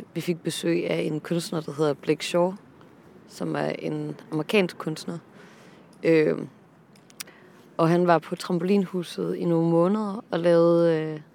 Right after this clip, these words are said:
sådan faciliterede en række workshop om radio, hvor vi legede meget med sådan, øh, taleradio. Og Trampolinhuset, det er et kulturhus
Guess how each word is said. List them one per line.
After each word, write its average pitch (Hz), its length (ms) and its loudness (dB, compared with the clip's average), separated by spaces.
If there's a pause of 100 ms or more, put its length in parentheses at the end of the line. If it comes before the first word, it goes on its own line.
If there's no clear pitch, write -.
(920)
sådan 165 380 -6
faciliterede 165 600 0
en 160 100 0
række 156 180 0
workshop 160 360 0 (320)
om 160 200 -2
radio, 185 400 0
hvor 170 180 -6
vi 165 340 -4 (560)
legede 151 320 2
meget 147 300 0
med 156 240 -2
sådan, 147 380 -12
øh, 156 200 -16 (880)
taleradio. 156 840 -4 (760)
Og - 60 -18
Trampolinhuset, 190 920 2
det 170 200 4
er 160 460 -4 (1400)
et - 160 -12
kulturhus 202 1400 -4